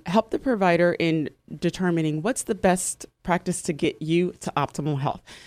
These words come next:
What kind of screenings should we be doing for someone with this condition? Uh, what kind of treatments are available? Are there new, f-, uh,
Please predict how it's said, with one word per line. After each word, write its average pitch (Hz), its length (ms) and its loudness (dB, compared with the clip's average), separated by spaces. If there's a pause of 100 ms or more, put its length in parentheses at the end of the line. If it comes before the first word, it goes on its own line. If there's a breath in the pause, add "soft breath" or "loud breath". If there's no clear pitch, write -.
(180 loud breath)
What 175 160 0
kind 165 160 -2
of 147 60 -4
screenings 190 580 2
should 151 160 -2
we 147 120 -2
be 143 140 -4
doing 143 240 -2
for 151 160 -6
someone 147 360 -4
with 147 200 -6
this 147 180 -6
condition? 147 560 -4 (300 soft breath)
Uh, 160 240 0
what 180 160 0
kind 208 140 0
of 175 80 -2
treatments 196 460 -4
are 156 140 0
available? 151 580 -4 (280 soft breath)
Are 196 100 4
there 190 100 4
new, 190 140 4
f-, 185 220 -6
uh, 151 240 2